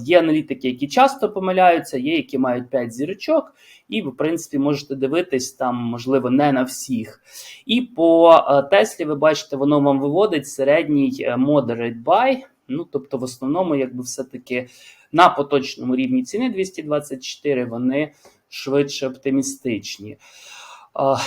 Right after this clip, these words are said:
зручно дивитися ньюс по компанії. А, можна там E S G, якщо для вас це важливо, подивитися.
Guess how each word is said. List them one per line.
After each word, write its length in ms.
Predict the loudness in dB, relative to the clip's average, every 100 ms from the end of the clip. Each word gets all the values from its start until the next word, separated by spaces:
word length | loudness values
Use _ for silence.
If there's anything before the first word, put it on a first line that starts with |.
| -6 -2
зручно 400 | -2 -2 -4 -2
дивитися 800 | 0 0 0 -2 -6 0 0
ньюс 640 | 0 0 -2 -2 -4 -8 -6
по 180 | -4
компанії. 1200 | -2 -2 -2 2 4 4 2 -4 -6 -4 -2 -2 -4 -10 -20 _ _ _ _ _ _ _ -10
А, 400 | -6 -2 -2 -2
можна 500 | 0 0 0 -2 -2
там 260 | 0 2 2
E 120 | 2
S 60 | 0
G, 280 | -4 -4
якщо 500 | -2 -2 -4 -6 -4
для 160 | -2 0
вас 300 | 2 0 -2
це 100 | -4
важливо, 560 | -4 -4 -2 0 0 -4
подивитися. 1080 | -8 -6 -2 0 -2 -6 -10 -2 0 0